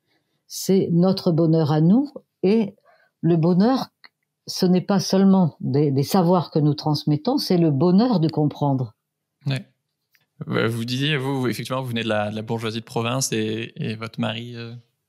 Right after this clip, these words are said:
Speaker 2: Michelou, comme on voit dans le film, <laughs> plutôt de la, de la classe ouvrière. Quand est-ce que tous les deux, euh, c'était peut-être pas en même temps, mais vous avez pris conscience de, de votre catégorie sociale ?
Speaker 1: Oh ben lui, de,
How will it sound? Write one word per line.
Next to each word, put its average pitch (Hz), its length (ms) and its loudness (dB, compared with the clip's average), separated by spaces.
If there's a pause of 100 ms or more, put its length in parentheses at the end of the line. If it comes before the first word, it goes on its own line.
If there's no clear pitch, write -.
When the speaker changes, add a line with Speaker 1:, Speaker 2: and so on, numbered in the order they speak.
(220)
Speaker 2:
Michelou, 120 480 -2
comme 117 200 -8
on 113 100 -14
voit 113 220 -12
dans 117 120 -6
le 110 60 -12
film, 120 260 -6 (300)
<laughs> 214 280 -8
plutôt 131 260 -4
de 123 60 -2
la, 107 200 0
de 107 80 -8
la 110 60 -6
classe 120 240 -6
ouvrière. 113 480 -4 (420)
Quand - 140 -4
est-ce 143 160 0
que 107 920 -4 (240)
tous 139 100 -4
les 113 120 2
deux, 117 120 -2
euh, 147 340 -2 (120)
c'était - 260 -12
peut-être - 220 -8
pas 113 80 -4
en 113 60 -2
même 113 180 -6
temps, - 180 -6
mais 120 120 -2
vous 110 120 -4
avez 110 80 0
pris 120 200 -6
conscience 135 520 -4
de, 107 400 -6 (200)
de 117 80 -2
votre 110 160 -4
catégorie 120 440 -4
sociale ? 113 440 -12 (1600)
Speaker 1:
Oh 143 60 0
ben 147 200 2
lui, 190 280 4
de, 135 420 0